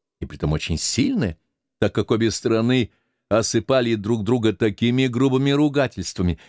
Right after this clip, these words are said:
и так зло насмехались друг над другом, что я просто не знал,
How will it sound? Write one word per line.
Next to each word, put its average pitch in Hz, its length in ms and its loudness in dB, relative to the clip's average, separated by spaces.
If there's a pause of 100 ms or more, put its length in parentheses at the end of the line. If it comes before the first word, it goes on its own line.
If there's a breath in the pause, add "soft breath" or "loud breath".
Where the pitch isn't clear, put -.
и 104 120 4
так 123 300 0
зло 131 260 0
насмехались 156 760 0
друг 156 280 -2
над 170 160 -2
другом, 110 320 2 (180 soft breath)
что - 160 -2
я 95 100 2
просто 98 480 0
не 104 140 4
знал, 104 300 0